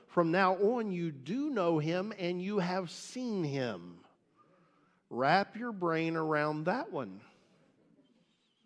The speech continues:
They're looking at Jesus. He says, "If you've seen me, you've seen my Father as well."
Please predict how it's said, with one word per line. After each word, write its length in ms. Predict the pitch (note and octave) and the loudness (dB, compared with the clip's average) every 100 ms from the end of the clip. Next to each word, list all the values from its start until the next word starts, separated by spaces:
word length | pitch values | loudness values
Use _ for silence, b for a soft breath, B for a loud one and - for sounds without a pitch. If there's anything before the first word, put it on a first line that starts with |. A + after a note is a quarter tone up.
| _ _ _ _ _ _ C3+ | _ _ _ _ _ _ -2
They're 160 | C#3+ | 2
looking 320 | D#3+ F3+ G3 | 2 2 0
at 120 | G3+ E3+ | 0 -4
Jesus. 720 | D#3+ C#4 E4+ G4 - - - _ _ _ _ _ _ _ _ _ _ _ _ | -4 -4 -6 -10 -16 -20 -20 _ _ _ _ _ _ _ _ _ _ _ _
He 60 | |
says, 200 | C#3 B2+ | -12 -12
"If 120 | B2 | -10
you've 120 | C#3 B2+ | -12 -10
seen 300 | F3+ F3 E3+ | -8 -8 -8
me, 340 | C#4+ C4 - b b b _ _ _ _ _ _ _ _ _ _ _ _ _ | -10 -12 -18 b b b _ _ _ _ _ _ _ _ _ _ _ _ _
you've 160 | - - | -20 -14
seen 180 | B2+ B2+ | -10 -8
my 120 | A#2 | -8
Father 380 | C#3 C3 A#2+ A2+ | -6 -6 -4 -6
as 120 | G#2+ | -6
well." 340 | C3+ D3 G#2+ | -8 -8 -10